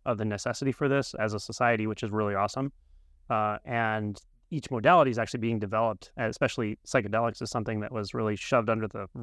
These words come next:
rug for a good several decades, uh, but now is coming to the forefront in many different settings and, uh, fields, and it's becoming, um, well studied in medicine and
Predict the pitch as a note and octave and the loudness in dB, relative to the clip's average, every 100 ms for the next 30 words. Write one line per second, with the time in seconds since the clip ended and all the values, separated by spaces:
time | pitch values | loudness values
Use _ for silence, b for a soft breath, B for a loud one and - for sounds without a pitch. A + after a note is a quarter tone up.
0 | G2+ B2+ C3 G#2+ - G#2 G2+ - C#3 A2+ | -4 4 6 4 -2 -6 -6 -8 -4 -2
1 | G#2+ - - - A2+ G#2 C#3+ C#3 A2+ G#2+ | -2 -6 -16 -6 -4 0 0 2 0 -2
2 | - - - - - _ A#2+ A2 G#2+ A#2 | -6 -20 -20 -20 -20 _ 0 2 2 4
3 | A#2+ A2 - - - A#2 G2+ A2 - A2+ | 4 4 -2 -6 -2 -2 -2 -4 0 0
4 | - G#2+ - A#2 G#2 - B2+ B2 A2 A2 | 0 -2 -2 -4 -4 -4 -2 0 2 0
5 | B2 - - G#2+ G#2+ G2+ G#2 G2+ G2+ - | -4 -4 -2 0 0 0 -2 -2 -2 -4
6 | A2+ G2+ G2+ - B2 A2+ A2 G#2+ G#2+ G#2 | -2 -2 -2 -2 2 4 2 -2 -4 -4
7 | G#2 - B2 - - A#2 G#2 G2+ G2 - | -6 -6 -6 -6 -8 -6 -4 -4 -8 -14
8 | - B2 G#2 G2+ G2+ G2 - - - _ | -6 -2 0 -2 -4 -8 -16 -20 -20 _
9 | _ _ _ - - - _ - B2 A#2+ | _ _ _ -20 -20 -20 _ 0 4 4
10 | - B2+ A#2+ A2 A2 E3+ D3 - C3+ B2 | 4 0 0 -4 2 2 2 -2 -4 -2
11 | A#2+ A2 G#2 G#2 | -2 -4 -4 -6